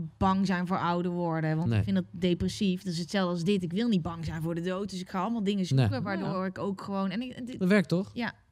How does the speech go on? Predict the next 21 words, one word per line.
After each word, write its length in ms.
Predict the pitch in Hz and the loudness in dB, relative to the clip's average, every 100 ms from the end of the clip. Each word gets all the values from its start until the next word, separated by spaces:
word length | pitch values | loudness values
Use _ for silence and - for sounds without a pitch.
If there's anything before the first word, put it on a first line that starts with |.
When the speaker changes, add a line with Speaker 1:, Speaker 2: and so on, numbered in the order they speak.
| - | -12
Speaker 2:
Ja. 200 | 185 175 | -8 -6
Speaker 1:
Ja. 140 | 190 - - - - - | -6 -10 -20 -20 -20 -8
Speaker 2:
En 180 | 151 151 | 0 4
wat 180 | 170 165 | 4 4
wil 100 | 170 | 4
je 100 | 165 | 6
nog 140 | 156 | 4
wel 220 | 156 151 | 4 4
dan? 220 | 135 143 143 | 6 4 2
We 80 | |
hebben 180 | 131 131 | 2 2
het 80 | 123 | 2
wel 100 | 127 | 2
een 80 | 120 | 2
beetje 440 | 127 135 131 110 107 - | 4 4 4 0 -4 -4
over 500 | 117 117 107 104 - | -2 4 4 4 2
televisie 560 | 107 101 113 131 143 | 4 4 4 2 2
gehad. 440 | 143 123 147 - - | 2 2 2 -2 -6
Speaker 1:
Ja. 220 | 196 170 185 - | -2 -2 -6 -2
Speaker 2:
Hè, 200 | 117 139 | 4 4
over 560 | 113 107 104 98 101 | 4 4 4 4 2